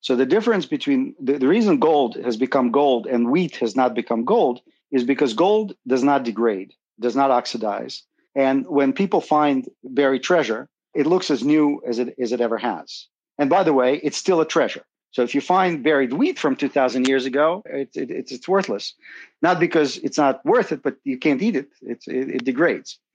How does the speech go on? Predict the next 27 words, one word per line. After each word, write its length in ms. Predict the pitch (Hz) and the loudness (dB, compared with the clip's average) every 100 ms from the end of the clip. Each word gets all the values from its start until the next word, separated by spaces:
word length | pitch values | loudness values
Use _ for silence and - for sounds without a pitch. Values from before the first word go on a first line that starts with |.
| _ - | _ -8
So 480 | - 160 151 147 - - | 0 4 4 2 -2 0
in 180 | 202 | 2
the 60 | 240 | 4
moment, 540 | 202 165 135 131 - _ _ | 4 4 2 0 -4 _ _
wheat 440 | - 151 214 226 - | -2 2 2 -2 -10
is 140 | 139 123 | -6 0
more 220 | 147 160 | 2 2
important 420 | 151 156 143 135 | 2 2 0 0
than 100 | 127 | -2
gold. 380 | 120 139 101 - _ - _ | 2 0 0 -6 _ -20 _
But 160 | 127 | -4
once 280 | 160 220 240 | 2 2 2
you've, 180 | 214 156 | -2 -2
you 120 | 143 | -4
satisfied 640 | - 185 190 - 156 123 | 0 2 2 0 0 0
your 140 | 107 117 | 0 -2
hunger, 400 | 185 165 - - _ _ _ | 0 -2 -4 -16 _ _ _
how 220 | - 175 | 0 2
do 80 | 190 | 2
you 160 | 170 147 | 0 -2
store 640 | - - 165 147 123 120 _ - | -4 -2 2 4 2 -2 _ -6
your 80 | |
purchasing 500 | 127 156 156 - 135 | -2 0 0 -2 -4
power 420 | 107 117 92 - - _ _ | -2 -2 -2 -8 -18 _ _
for 580 | - 156 139 131 131 127 _ _ _ | -2 2 4 4 2 0 _ _ _
future 320 | _ 175 156 135 | _ -2 -2 0
consumption? 560 | 123 113 131 123 - | -4 -2 -2 -2 -8